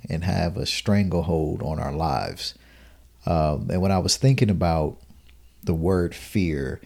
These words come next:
you know, there's a ton of, of acronyms that go with fear. And there were two that stuck out with me. And I think those two, the two that I've, that I've chosen, uh, for this episode to really focus on,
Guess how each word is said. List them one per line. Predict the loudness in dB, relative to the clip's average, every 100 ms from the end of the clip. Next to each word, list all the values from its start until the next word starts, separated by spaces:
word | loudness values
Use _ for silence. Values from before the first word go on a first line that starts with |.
| -20 -20 -20 -10
you | -4
know, | -2 2
there's | 2 2
a | 0
ton | -4 0 4 4 4
of, | 0 -4 -10 -10 -8
of | -2
acronyms | 0 0 -2 -4 -4 -6
that | -6 -2
go | 0 0
with | 0 -4
fear. | -4 -2 -2 -6 -14 -20 -20 -20 -20 -8
And | 2
there | 2
were | 2
two | 4 6 6
that | 6
stuck | 4 4 4
out | 2 0
with | -4 -6
me. | -8 -10 -14 -20 _ _ _ _ _ _ _ 0
And | 4
I | 4
think | 6 4 4
those | 0 0
two, | 0 2 2 2 -2 -6 -10 -8
the | -4
two | 0 2
that | 2
I've, | 2 -2
that | -2 -2
I've | -2 -4 -12 -20 -20 -10
chosen, | -4 2 4 4 2 -2 -4 -6 -10 -18 -20 -20 -20 _ -20 -14 -4
uh, | 0 0 0 -4
for | 0 2 4
this | 2 0 0
episode | -2 -2 -2 0 2 0
to | -2
really | 0 -2
focus | -2 2 2 2 -4 -2
on, | -2 -2 -4 -6